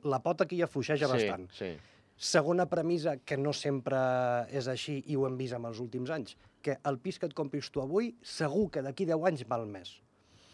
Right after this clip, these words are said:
Speaker 1: Doncs hem vist que després de la crisi els pisos van caure en picat. Ara
Speaker 2: Correcte.
Speaker 1: tornen a pujar moltíssim,
Speaker 2: Sí.
Speaker 1: però és que va, va fent així. Fins a aquella època venia molt de l'herència de, de la postguerra espanyola, amb el que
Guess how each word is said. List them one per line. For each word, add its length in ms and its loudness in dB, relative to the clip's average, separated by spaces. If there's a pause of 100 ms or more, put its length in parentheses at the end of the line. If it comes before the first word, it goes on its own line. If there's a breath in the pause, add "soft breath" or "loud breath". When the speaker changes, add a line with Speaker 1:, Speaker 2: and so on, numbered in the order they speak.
(680 soft breath)
Speaker 1:
Doncs 160 -4
hem 120 0
vist 280 -2
que 200 -4 (100)
després 320 -6
de 80 2
la 100 2
crisi 320 0
els 140 -8
pisos 240 -4
van 80 -2
caure 220 -4
en 100 -10
picat. 220 -10
Ara 80 -2
Speaker 2:
Correcte. 240 2
Speaker 1:
tornen 160 0
a 60 -4
pujar 220 2
moltíssim, 480 -4
Speaker 2:
Sí. 140 -14
Speaker 1:
però 80 -2
és 60 -6
que 100 -6
va, 180 -2
va 160 4
fent 160 -2
així. 280 -8
Fins 480 0
a 60 0
aquella 280 -2
època 380 -2 (260 loud breath)
venia 320 0
molt 300 0
de 80 -2
l'herència 560 -4 (260 loud breath)
de, 160 -2 (580)
de 80 -6
la 100 -4
postguerra 340 -6
espanyola, 680 0
amb 200 0
el 100 -4
que 200 0